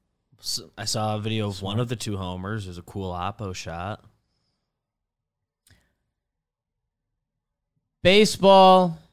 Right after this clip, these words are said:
Speaker 2: is a ridiculous sport. Sarah Langs will tell you baseball is best.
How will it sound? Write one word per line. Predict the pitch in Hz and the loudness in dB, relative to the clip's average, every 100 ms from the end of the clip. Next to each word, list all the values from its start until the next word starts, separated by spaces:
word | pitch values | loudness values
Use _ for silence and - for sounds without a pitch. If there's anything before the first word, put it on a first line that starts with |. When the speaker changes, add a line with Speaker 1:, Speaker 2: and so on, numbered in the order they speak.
| _ _ _ _ _ _ _ _ _ _ _ _ _ - | _ _ _ _ _ _ _ _ _ _ _ _ _ -6
Speaker 2:
is | 139 | -4
a | 139 | -2
ridiculous | 135 127 151 139 135 120 | -2 -2 -2 0 -2 -4
sport. | - - 165 151 - | -6 0 2 2 -2
Sarah | - 139 135 | -4 -2 0
Langs | 127 139 147 127 | 0 -2 -2 -4
will | 131 | -4
tell | 143 135 | 0 0
you | 127 | 0
baseball | 117 123 117 - 117 110 | -2 -2 -4 -6 -6 -4
is | 107 98 | -6 -8
best. | - 123 139 135 - - | -8 -6 -6 -8 -14 -20